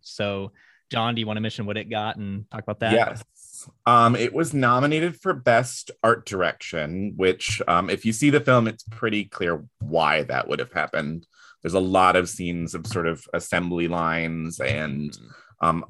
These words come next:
Speaker 2: really sort of cavernous Alexander Nevsky sort of, um, giant square, uh, like, all of the furniture is just, like, it's very geometric.
Speaker 1: Yeah,
Speaker 2: Um,
Speaker 1: definitely.
Speaker 2: but yeah, it's, it's distinct.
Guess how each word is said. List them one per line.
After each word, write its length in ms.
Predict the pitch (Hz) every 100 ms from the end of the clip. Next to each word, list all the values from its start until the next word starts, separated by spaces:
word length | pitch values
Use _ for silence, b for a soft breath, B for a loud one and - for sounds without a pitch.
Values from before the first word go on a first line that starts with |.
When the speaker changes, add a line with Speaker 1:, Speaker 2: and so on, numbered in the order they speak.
| -
Speaker 2:
really 380 | 92 101 95 85
sort 220 | - 98
of 180 | 80 -
cavernous 1040 | - 95 85 87 85 - - - - - b b b _
Alexander 680 | 95 90 90 87 98 87 85
Nevsky 460 | 85 82 - - 80
sort 280 | - 90 82
of, 300 | 80 78 -
um, 540 | 82 78 76 76 76 85
giant 340 | 90 82 76
square, 640 | - - 92 82 80 76 -
uh, 80 | -
like, 160 | 90 85
all 140 | 104
of 120 | 117 -
the 100 | 80
furniture 460 | - 76 71 76
is 160 | 73 -
just, 360 | - - - - -
like, 300 | 78 73 107
it's 160 | -
very 460 | - 120 113 82 - -
geometric. 680 | 82 71 65 - - - 104 B B B B B B -
Speaker 1:
Yeah, 160 | - - - _ 98
Speaker 2:
Um, 100 | 92
Speaker 1:
definitely. 360 | 82 76 -
Speaker 2:
but 120 | - 71
yeah, 140 | 78
it's, 160 | 95 -
it's 240 | 104 -
distinct. 600 | - 113 - 80 76 -